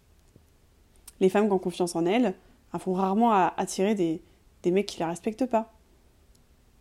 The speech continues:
Donc, euh, mais après, c'est formateur, hein, j'ai envie de dire. On, on a besoin de passer par ces, par ces moments-là. Moi, euh, voilà, hein, j'ai, j'ai eu des, des relations où les hommes ne me respectaient pas.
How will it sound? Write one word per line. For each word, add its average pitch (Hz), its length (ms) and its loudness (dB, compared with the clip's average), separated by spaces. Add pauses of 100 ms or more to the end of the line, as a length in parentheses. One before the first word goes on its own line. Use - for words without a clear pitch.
Donc, 185 360 -4
euh, 165 100 -10 (140)
mais 180 320 2 (640)
après, 196 260 -4
c'est 233 140 -10
formateur, 247 400 0
hein, 277 160 0 (120)
j'ai 214 120 -6
envie 190 120 2
de 180 60 -2
dire. 202 260 0 (1300)
On, 403 260 2 (140)
on 214 80 2
a 208 60 4
besoin 240 180 4
de 359 60 4
passer 247 220 0
par 185 160 -2
ces, 170 220 0 (1500)
par 214 140 2
ces 214 100 0
moments-là. 190 420 6
Moi, 214 380 4
euh, 185 40 -2
voilà, 175 200 2
hein, 214 240 0
j'ai, 180 240 -2
j'ai 180 160 -4
eu 214 80 0
des, 175 240 0
des 170 80 -2
relations 175 480 2
où 196 40 0
les 180 200 0
hommes 226 140 2
ne 185 60 0
me 165 180 -4
respectaient - 600 -4
pas. 285 220 0